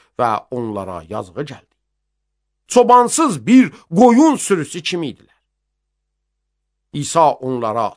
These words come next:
çox şeyləri təlim verməyə başladı. Gündən çox keçmiş olduğu üçün şagirdləri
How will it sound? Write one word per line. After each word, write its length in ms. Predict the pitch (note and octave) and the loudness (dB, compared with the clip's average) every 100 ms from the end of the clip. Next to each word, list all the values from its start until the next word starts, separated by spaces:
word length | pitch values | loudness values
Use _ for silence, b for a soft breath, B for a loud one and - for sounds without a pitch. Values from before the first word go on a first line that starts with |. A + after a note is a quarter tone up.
| _ | _
çox 260 | - B3 | 0 2
şeyləri 680 | D#3 - D3+ B2 G2+ G2+ B2+ | 0 -6 -4 -4 -6 -8 -8
təlim 400 | - G#2+ G#2+ A#2+ | -6 -6 -6 -8
verməyə 440 | G#2+ F2 D#2+ D#2+ | -10 -12 -20 _
başladı. 360 | C2+ - _ _ _ _ _ _ _ _ _ _ _ _ _ _ _ _ _ _ _ _ _ _ _ _ | -20 -20 _ _ _ _ _ _ _ _ _ _ _ _ _ _ _ _ _ _ _ _ _ _ _ _
Gündən 540 | - E3+ D#3+ G#3 A3 - _ _ | -6 -4 0 2 0 -4 _ _
çox 240 | - A3 - | 0 0 0
keçmiş 420 | F3 D3+ D3 D3 | -6 -4 -6 -4
olduğu 400 | C#3 A2+ A2+ F#3+ | -4 -6 -8 -8
üçün 400 | D3+ _ F2 _ _ _ _ - | -10 _ _ _ _ _ _ -4
şagirdləri 760 | A#3+ A#3 F#3 G#3 G#3 B3+ C#4 | 2 2 0 -2 0 0 -2